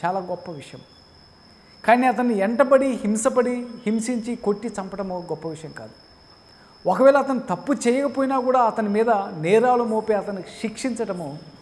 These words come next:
అది గొప్ప విషయం కాదు. శత్రువుని ప్రేమించాలి, దే-, ద్వేషించేవాడిని ప్రేమించాలి, దూషించేవాడిని ప్రేమించాలి,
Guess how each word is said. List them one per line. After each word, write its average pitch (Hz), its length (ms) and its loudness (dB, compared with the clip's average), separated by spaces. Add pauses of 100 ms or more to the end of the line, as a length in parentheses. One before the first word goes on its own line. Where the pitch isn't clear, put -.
(200)
అది 160 120 -4
గొప్ప 151 260 -4
విషయం 180 240 -6
కాదు. - 260 -16 (1300)
శత్రువుని 233 680 2 (380)
ప్రేమించాలి, 160 580 -4 (760)
దే-, 175 400 2
ద్వేషించేవాడిని 214 800 0
ప్రేమించాలి, 165 680 -8 (540)
దూషించేవాడిని 220 840 0
ప్రేమించాలి, 151 760 -8